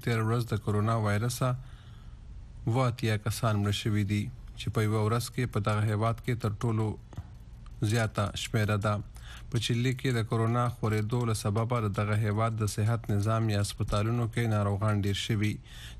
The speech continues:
چارواکو په سنتیاګو ښار کې د مرګونو او ناروغانو شمیرې سیوا کېدو وروسته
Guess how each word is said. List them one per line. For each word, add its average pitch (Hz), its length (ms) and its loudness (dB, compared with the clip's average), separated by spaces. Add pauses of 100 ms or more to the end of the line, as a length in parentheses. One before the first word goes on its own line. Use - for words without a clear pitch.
چارواکو 110 560 2
په 117 140 0
سنتیاګو 107 600 2
ښار 120 280 0
کې 127 100 0 (100)
د 104 140 2
مرګونو 113 380 2 (500)
او 127 40 4 (120)
ناروغانو 113 600 2
شمیرې 110 320 0 (100)
سیوا 104 220 2 (100)
کېدو 110 280 0
وروسته 120 360 0